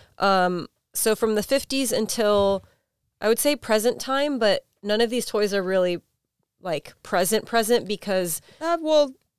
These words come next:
Speaker 2: hoverboards weren't that long ago.
Speaker 1: Oh, I guess, yeah, within the last decade.
Speaker 2: Yeah.
Speaker 1: Um, and just how, h-, how, how, who was the boss who was like,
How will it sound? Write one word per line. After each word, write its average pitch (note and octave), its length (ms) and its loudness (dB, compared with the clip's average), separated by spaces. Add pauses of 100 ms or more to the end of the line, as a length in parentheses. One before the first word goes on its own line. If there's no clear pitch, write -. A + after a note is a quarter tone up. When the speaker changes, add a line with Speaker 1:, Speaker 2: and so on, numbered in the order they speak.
(880)
Speaker 2:
hoverboards B3 520 -2
weren't F#3+ 160 -8
that F#3 160 -8
long F#3 180 -10
ago. F#3 200 -10
Speaker 1:
Oh, C#4 80 4
I D4+ 40 2
guess, D4 300 -2
yeah, C4+ 200 2
within C4+ 240 0
the B3 80 2
last F#3+ 240 0
decade. E3+ 400 -2
Speaker 2:
Yeah. G#3 300 -4
Speaker 1:
Um, F#3+ 460 0 (840)
and A3+ 200 0
just A#3 560 0
how, B3 720 0 (380)
h-, - 80 -18 (100)
how, G#3 400 -2 (320)
how, A#3+ 440 -2 (760)
who C#4+ 160 -2
was C4+ 240 0
the A#3+ 100 2
boss A#3 360 2
who B3 80 -4
was A#3 160 -4
like, F3 280 -2